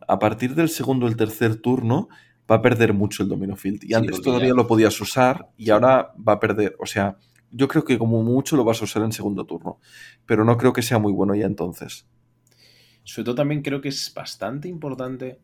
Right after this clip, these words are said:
Speaker 2: eh, que podamos, o sea, que se jueguen a otras cosas diferentes. Vamos a ver qué se juega. Yo creo que hay mucho que explorar de esta gente. Creo que son muy buenos. Por ejemplo, creo que contra Orcomandos y Novicias tienen un buff bastante importante.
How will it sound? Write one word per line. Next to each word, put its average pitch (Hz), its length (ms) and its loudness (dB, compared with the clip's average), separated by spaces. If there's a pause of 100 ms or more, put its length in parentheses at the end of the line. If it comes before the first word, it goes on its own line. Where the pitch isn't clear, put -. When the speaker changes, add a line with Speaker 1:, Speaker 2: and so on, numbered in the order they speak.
(100)
Speaker 2:
eh, 92 440 -8
que 98 100 -10
podamos, 101 640 -8
o - 20 -18
sea, 90 180 -10
que 87 80 -14
se 85 140 -12
jueguen 95 240 -12
a 92 60 -10
otras 87 180 -12
cosas 90 240 -16
diferentes. - 580 -20 (560)
Vamos 110 200 -8
a 117 60 -2
ver 98 100 -8
qué - 60 -18
se - 100 -14
juega. 78 280 -16
Yo 98 120 -8
creo 127 80 -6
que 120 220 -8
hay 101 100 -6
mucho 117 340 -8
que 117 60 -8
explorar 90 260 -10
de 92 40 -10
esta 80 140 -14
gente. 87 240 -14
Creo 156 120 -8
que 147 40 -6
son 80 140 -10
muy 76 120 -12
buenos. 135 340 -14 (260)
Por 104 100 -6
ejemplo, 98 280 -4
creo 113 140 -4
que 143 60 -4
contra 107 220 -4
Orcomandos 90 500 -8
y 120 40 -10
Novicias 98 320 -8
tienen 92 240 -8
un 82 180 -12
buff 92 220 -8
bastante 92 340 -10
importante. 76 520 -14